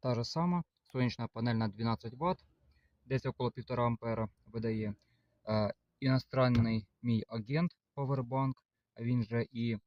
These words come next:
ну, такий портативний УПС. Е, нагадую, двісті двадцять на виході є в нього.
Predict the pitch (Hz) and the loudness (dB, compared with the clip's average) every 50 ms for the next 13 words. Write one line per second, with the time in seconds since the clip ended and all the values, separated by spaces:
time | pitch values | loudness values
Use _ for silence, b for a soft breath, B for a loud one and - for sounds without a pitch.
0 | _ _ _ _ _ _ _ _ _ _ _ - 143 127 - 120 - - 113 - | _ _ _ _ _ _ _ _ _ _ _ -8 -8 -6 -6 -8 -8 -8 -6 -4
1 | 123 117 - 117 - 123 117 113 117 113 110 _ - 139 - _ _ _ _ _ | -4 -2 -2 -4 -4 -2 0 2 2 2 0 _ -4 -6 -6 _ _ _ _ _
2 | _ _ _ _ _ _ _ _ _ _ - - 107 110 110 110 110 107 107 104 | _ _ _ _ _ _ _ _ _ _ -18 -14 -10 -8 -6 -4 -4 -4 -2 -2
3 | 107 110 117 113 117 120 113 98 107 107 104 101 - _ _ - 107 113 113 _ | -2 0 0 0 0 0 0 0 -2 -2 -2 -2 -4 _ _ -18 -12 -12 -12 _
4 | 113 104 107 113 107 - - - - 107 107 104 101 - _ 101 _ 101 101 98 | -10 -2 0 0 0 0 -2 -10 -6 -4 -2 -2 -4 -6 _ -20 _ -20 -20 -20
5 | 98 98 95 95 95 95 92 95 | -18 -20 -20 -20 -20 -20 -20 -20